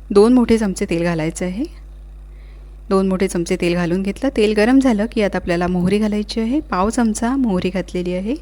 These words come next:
पाव चमचा हिंग घालायचं आहे आपल्याला.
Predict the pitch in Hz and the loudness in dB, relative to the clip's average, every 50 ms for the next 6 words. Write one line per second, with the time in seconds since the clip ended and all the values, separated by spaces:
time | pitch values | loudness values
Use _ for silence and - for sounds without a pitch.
0 | - - - - - - - - - 233 233 254 277 - 285 233 214 202 - 220 | -10 -16 -16 -16 -16 -16 -10 -2 2 4 6 6 6 6 4 2 2 2 2 0
1 | 247 294 311 - 247 208 208 208 214 214 214 175 165 170 175 - - 180 170 165 | 0 0 2 4 6 6 8 8 6 6 4 4 2 0 0 -2 -4 -6 -6 -6
2 | - 180 175 190 247 | -6 -4 -4 -4 -4